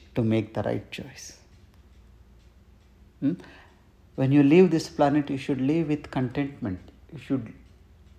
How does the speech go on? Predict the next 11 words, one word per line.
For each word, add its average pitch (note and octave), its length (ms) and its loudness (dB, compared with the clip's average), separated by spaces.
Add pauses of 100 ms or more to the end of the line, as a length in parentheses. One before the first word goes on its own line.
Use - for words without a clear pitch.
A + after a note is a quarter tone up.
(140)
live F3+ 420 8
feeling D3+ 380 2
that C#3+ 160 0
you C3+ 100 -2
have C3+ 140 0
lived D3+ 420 -2
your A#2+ 160 0
life. A2+ 420 -10 (1300)
You C#3 200 0
expressed - 680 0
yourself A#2+ 500 -8